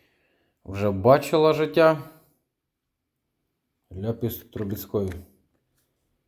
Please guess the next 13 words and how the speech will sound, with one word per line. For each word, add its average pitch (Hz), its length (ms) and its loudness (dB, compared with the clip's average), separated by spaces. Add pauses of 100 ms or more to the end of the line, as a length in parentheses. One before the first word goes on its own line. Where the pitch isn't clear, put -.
(340)
піде 107 400 0
під 92 400 -10
утилізацію. 127 1080 -2 (3000)
Так. - 640 -14 (1400)
Олівачок 98 600 -6
ми 95 180 -8
зітремо. 110 920 -6 (1700)
Спробуємо 117 580 -2
повернути 104 680 -4
їй 101 360 -6 (540)
хоч - 320 -10
трошки 117 480 -2
кращий 104 920 -4